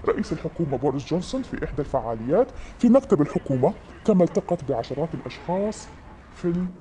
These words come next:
البرلمان البريطاني. الرئاسة الفرنسية لم تكن بأحسن حال، فقد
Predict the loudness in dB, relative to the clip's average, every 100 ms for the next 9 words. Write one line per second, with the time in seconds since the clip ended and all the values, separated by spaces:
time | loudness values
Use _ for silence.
0 | -20 -20 -18 -18 -8 -4 0 0 -2 -6
1 | -6 -8 -14 -20 -18 -18 -18 -20 -12 -4
2 | -4 -4 -6 -8 -12 -14 -18 -20 -20 -20
3 | -20 -20 -20 _ -20 -20 -20 -18 -8 0
4 | 2 2 0 0 0 -2 0 2 2 2
5 | -4 -20 -2 0 2 -2 -2 -4 -4 -10
6 | -20 -20 -12 -8 -6 -6 -8 -10 -10 -10
7 | -4 -2 -2 -2 -2 0 -2